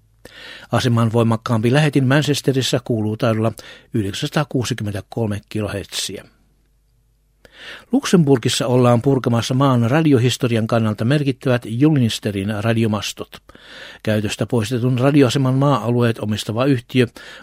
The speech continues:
on saanut Luxemburgin viranomaisilta luvan kaataa tuhat yhdeksänsataaviisikymmentäluvulla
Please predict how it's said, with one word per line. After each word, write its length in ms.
on 120
saanut 300
Luxemburgin 640
viranomaisilta 760
luvan 380
kaataa 480
tuhat 300
yhdeksänsataaviisikymmentäluvulla 1200